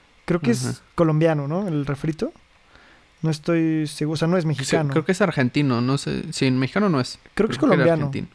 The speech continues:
Speaker 1: Tú argentino, no sé.
Speaker 2: Bueno, no sé. Ajá.
Speaker 1: Pero
Speaker 2: Ahí díganos cuál.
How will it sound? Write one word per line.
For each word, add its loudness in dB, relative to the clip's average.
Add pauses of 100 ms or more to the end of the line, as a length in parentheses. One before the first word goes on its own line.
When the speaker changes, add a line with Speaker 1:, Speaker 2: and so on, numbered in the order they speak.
(140)
Speaker 1:
Tú 2
argentino, -2
no 0
sé. -4
Speaker 2:
Bueno, -2
no 0
sé. -4 (300)
Ajá. 0 (160)
Speaker 1:
Pero 8
Speaker 2:
Ahí 10
díganos 4
cuál. 0